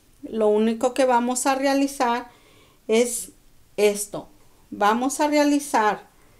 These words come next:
tres puntos en la, vamos a medir la parte exacta a la mitad y en esa parte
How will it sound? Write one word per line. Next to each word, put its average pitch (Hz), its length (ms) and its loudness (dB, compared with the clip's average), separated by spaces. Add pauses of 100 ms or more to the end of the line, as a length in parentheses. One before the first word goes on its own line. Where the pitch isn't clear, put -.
(1120)
tres 226 680 0 (1700)
puntos 240 720 0
en 202 160 -2
la, - 160 -4 (120)
vamos 208 520 -2
a 240 80 0
medir 220 420 -2
la 180 300 -10
parte 220 560 -4 (760)
exacta 208 920 0 (720)
a 180 100 -2
la 202 180 2
mitad 226 500 0 (260)
y 202 240 -2
en 196 180 0
esa 202 360 -4
parte 226 500 0